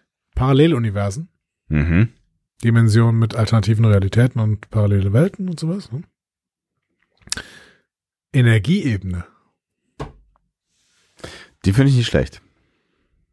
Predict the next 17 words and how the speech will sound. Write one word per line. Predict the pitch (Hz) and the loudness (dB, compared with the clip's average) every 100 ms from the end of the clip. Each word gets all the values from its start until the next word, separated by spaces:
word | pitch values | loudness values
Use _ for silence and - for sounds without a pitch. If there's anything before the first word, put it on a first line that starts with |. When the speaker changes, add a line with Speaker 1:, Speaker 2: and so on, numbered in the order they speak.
| _ - - _ _ _ - - - _ _ - | _ -20 -20 _ _ _ -20 -20 -20 _ _ 0
Speaker 1:
Ähm, | 117 117 110 113 110 - _ _ _ _ _ - | 4 4 4 0 -2 -8 _ _ _ _ _ -2
brauchst | 110 131 | 0 0
du | 120 | 0
für | 123 | 2
die | 120 | 4
Warp-Theorie | 110 - - 117 107 120 | 4 2 0 2 2 2
auch | 123 156 185 - | 4 4 2 -2
und | 117 101 | -10 -4
für | - | 2
Subraumkommunikation | 110 139 131 110 117 110 104 - 110 | 2 4 2 2 2 4 2 2 0
und | 110 | 0
sowas, | 117 117 160 139 | 2 2 2 2
ne? | 113 151 | 2 2
Also | 127 131 | 0 -2
Energieebene, | 123 110 131 123 135 175 240 - - | 0 0 -2 -2 -2 -2 -4 -12 -12
ne? | 180 _ _ _ _ _ _ | -12 _ _ _ _ _ _
Speaker 2:
Mhm. | - 73 78 90 233 | -4 0 4 2 2